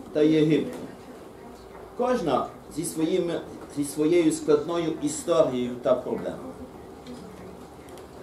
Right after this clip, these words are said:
У всесвітньому екуменічному русі знаковою є особистість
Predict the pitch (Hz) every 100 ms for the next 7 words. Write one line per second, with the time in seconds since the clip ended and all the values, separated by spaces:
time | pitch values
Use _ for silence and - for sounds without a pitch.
0 | - 123 160 156 277 285 196 165 156 156
1 | 170 165 220 - 175 160 165 220 220 -
2 | 165 143 156 185 185 185 156 165 170 170
3 | 151 160 156 139 139 175 131 - 127 127
4 | 139 143 - 220 - 160 -